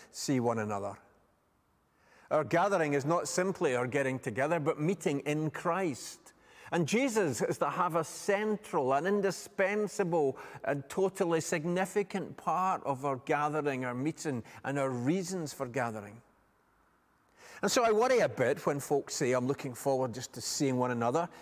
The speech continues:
Yes, we should, but it, it should be more than that. It's a similar worry I have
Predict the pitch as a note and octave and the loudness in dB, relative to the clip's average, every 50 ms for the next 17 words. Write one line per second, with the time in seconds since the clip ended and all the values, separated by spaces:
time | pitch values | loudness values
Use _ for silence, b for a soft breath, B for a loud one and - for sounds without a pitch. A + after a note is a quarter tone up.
0 | B B B B B B B _ _ _ _ _ - F3 D#3 E3 F3 G#3 A#3+ B3 | B B B B B B B _ _ _ _ _ -20 -14 -6 0 2 2 2 0
1 | - - A#3 A3 - - - - C4+ C4+ B3 F3+ B2+ G2+ - A#2 A2 E3 E3 - | 0 0 0 0 2 0 0 2 2 2 2 2 0 -4 -10 -6 0 0 0 0
2 | - - - - - - - _ _ _ _ _ _ - E3+ D#3 D#3 - F3 D#3 | -2 -8 -10 -8 -8 -8 -10 _ _ _ _ _ _ -6 -6 -4 -2 -2 0 2
3 | E3+ E3+ E3+ F3+ G#3 G#3+ G3+ A3 G#3+ F#3+ A#2+ G2+ F#2+ - - - - _ _ _ | 2 2 2 2 2 0 0 -2 -2 -2 -2 -4 -6 -10 -14 -20 -20 _ _ _
4 | _ _ _ _ _ _ _ _ _ _ _ _ _ _ _ _ _ _ B B | _ _ _ _ _ _ _ _ _ _ _ _ _ _ _ _ _ _ B B
5 | B B B B G#3 F#3+ - C4 C4+ A#3+ G3 D3+ C3 C3 C3+ C#3+ C#3 C3+ C3+ B2 | B B B B 0 2 4 4 4 6 6 4 4 6 6 4 6 6 4 4
6 | B2+ C3 B2 - - F3+ F#3 G3 F3+ D3+ B2+ A2+ A2+ G#2+ G#2 | 4 2 0 -2 -2 0 2 2 2 2 2 0 -2 -6 -10